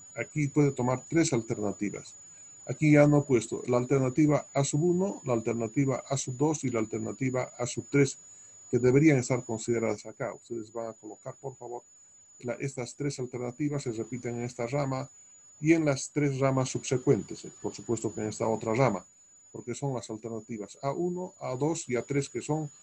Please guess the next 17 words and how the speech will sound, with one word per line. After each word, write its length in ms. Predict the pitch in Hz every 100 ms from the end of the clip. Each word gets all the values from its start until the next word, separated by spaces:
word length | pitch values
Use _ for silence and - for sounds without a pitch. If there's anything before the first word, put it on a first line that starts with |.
| - - -
las 200 | 127 123
decisiones 520 | 127 127 - 190 -
que 120 | 120
puede 240 | - 120
tomar 400 | 113 113 113 120 -
el 300 | 127 131 135 - - - -
decisionista. 800 | 113 113 104 110 107 - - - - - - - - -
Pero 180 | 139 143
cuando 320 | 151 147 139
si 160 | -
toma 540 | 139 - 220 220 165 -
el 160 | 139 120
decisionista 880 | 127 127 113 120 139 160 - 113 104
la 140 | 110
decisión 640 | 107 104 107 143 147 147 131
de, 300 | 151 113 - - - - - - - -
em, 1080 | - 135 123 120 120 117 113 113 113 110 107